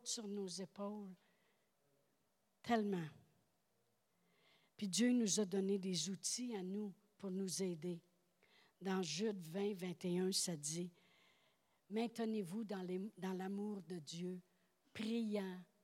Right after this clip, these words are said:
par le Saint-Esprit. » Priant par le Saint-Esprit. Plus on prie en langue,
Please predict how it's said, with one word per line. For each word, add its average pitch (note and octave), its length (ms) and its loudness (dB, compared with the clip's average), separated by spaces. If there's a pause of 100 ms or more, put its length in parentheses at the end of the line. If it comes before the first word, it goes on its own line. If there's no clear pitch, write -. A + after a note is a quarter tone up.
(120)
par E3 200 -10
le D#3+ 100 -6
Saint-Esprit. » - 960 -4 (1500)
Priant G#3+ 520 0
par F3+ 200 -12
le D#3+ 120 -8
Saint-Esprit. D3+ 800 -8 (720)
Plus C4+ 460 2 (200)
on G3+ 140 -4
prie A3 380 -6 (160)
en F#3 140 -4
langue, E3+ 440 -6